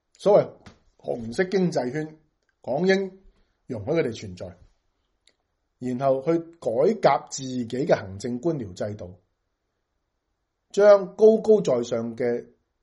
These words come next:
英國人嘅殖民地官員改成華人，係提拔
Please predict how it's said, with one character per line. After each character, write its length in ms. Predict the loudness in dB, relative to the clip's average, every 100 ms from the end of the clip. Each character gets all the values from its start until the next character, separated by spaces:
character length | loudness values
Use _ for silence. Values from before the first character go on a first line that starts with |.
| _ _ _ _ _ _ _ _ _ _ _
英 280 | -2 0 0
國 180 | 0 -2
人 180 | -8 -10
嘅 80 |
殖 120 | -10 -10
民 200 | -12 -12
地 140 | -12
官 200 | -8 -8
員 180 | -8 -14 _ _ _ _ _ _
改 180 | 0 0
成 260 | 0 -8
華 220 | -10 -12 -14
人， 220 | -16 -20 _ _ _ _ _ _ _
係 360 | -8 -8 -8 -8
提 80 |
拔 120 | -4